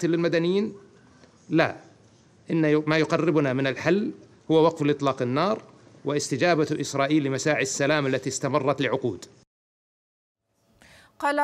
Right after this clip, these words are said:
Speaker 2: وزير الخارجية السعودي الأمير فيصل بن فرحان في كلمته أمام مجلس الأمن في نيويورك إن هناك غياب تام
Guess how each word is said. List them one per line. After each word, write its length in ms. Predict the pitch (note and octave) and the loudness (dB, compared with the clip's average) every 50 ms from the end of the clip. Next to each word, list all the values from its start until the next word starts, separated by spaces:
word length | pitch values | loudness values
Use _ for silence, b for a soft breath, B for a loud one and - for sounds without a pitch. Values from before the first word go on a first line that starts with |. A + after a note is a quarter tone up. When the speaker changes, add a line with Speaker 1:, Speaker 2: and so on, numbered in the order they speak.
| C#4+ C#4 C4 | 2 2 2
Speaker 2:
وزير 280 | B3+ A#3 G3+ C4 C#4 C#4 | 0 0 -2 -2 -4 -4
الخارجية 440 | C4+ - - A#3+ A3+ G#3 G3+ A#3+ B3 | -4 -2 -4 -2 -2 -2 -2 -2 -2
السعودي 560 | A#3+ - - A#3 A3 A3 G3+ A3 A#3+ A#3+ A#3 | -2 -2 -2 -2 -2 -2 -2 -2 -2 -2 -2
الأمير 300 | A3 G#3 G#3 G#3 A3 A3 | -2 -2 -4 -4 -6 -6
فيصل 400 | - A#3+ A3 A3 - C4+ A3 G#3 | -4 -4 -4 -4 -4 -6 -6 -6
بن 140 | F#3+ G3 G3 | -6 -8 -8
فرحان 640 | G3 F#3+ F#3 - - A3+ G#3+ A3 A3 G#3+ G#3 G3+ G3 | -8 -8 -8 -6 -4 -2 -2 -2 -2 -2 -4 -6 -6
في 200 | F#3+ - G#3+ G#3 | -6 -8 -12 -12
كلمته 560 | - A#3 G3+ G3 G3 G#3 G3+ - A#3+ G#3 D#3+ | -10 -8 -6 -6 -6 -6 -10 -6 -4 -4 -2
أمام 220 | G3+ G3+ G#3 G3 | -2 -4 -4 -6
مجلس 460 | G3 F#3 F#3 G3 G#3+ G3+ F#3 F3 - G3 | -6 -8 -8 -8 -10 -10 -8 -8 -6 -4
الأمن 360 | G3 D#3+ G3 G3+ G3+ G3 F#3+ | -2 -2 -2 -4 -4 -8 -8
في 160 | - - F#3+ | -10 -10 -8
نيويورك 580 | F#3 F#3 G3+ G#3+ G#3+ G3+ G3 G3 A3 A3 - - B B B B B B B - | -8 -6 -6 -4 -4 -4 -4 -4 -4 -6 -10 -20 B B B B B B B -4
إن 100 | G#3 G#3 | -4 -4
هناك 400 | G#3+ G#3+ G#3 G#3+ A3+ A#3 - C#4+ | -2 -2 -2 -2 -2 -4 -2 -2
غياب 680 | A#3 G#3+ G3 G3 G3 G#3 G#3+ A3 G#3+ G#3 F3+ E3+ - - - - | -2 -2 -2 -2 -2 0 0 0 0 -2 -2 -4 -6 -6 -6 -10
تام 400 | - B3+ A#3+ A#3 A3 G3+ F#3+ F#3+ | -4 -2 -2 -2 -2 -2 -2 -4